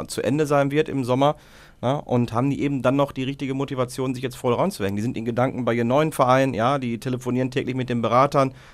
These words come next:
warten auf Angebote, die sie wohl und mit diesen Leistungen kaum bekommen können, aber,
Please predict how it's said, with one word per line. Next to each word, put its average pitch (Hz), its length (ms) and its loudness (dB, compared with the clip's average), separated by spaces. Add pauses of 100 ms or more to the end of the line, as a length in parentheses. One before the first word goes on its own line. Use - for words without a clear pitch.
warten 123 320 0
auf 123 160 0
Angebote, 139 680 0 (440)
die 117 140 -2
sie 113 320 -4 (200)
wohl 113 240 2
und 123 160 -2
mit 117 120 -4
diesen 120 160 -2
Leistungen 120 340 -2
kaum 123 220 2
bekommen 135 340 0
können, 120 240 -2
aber, 104 380 -2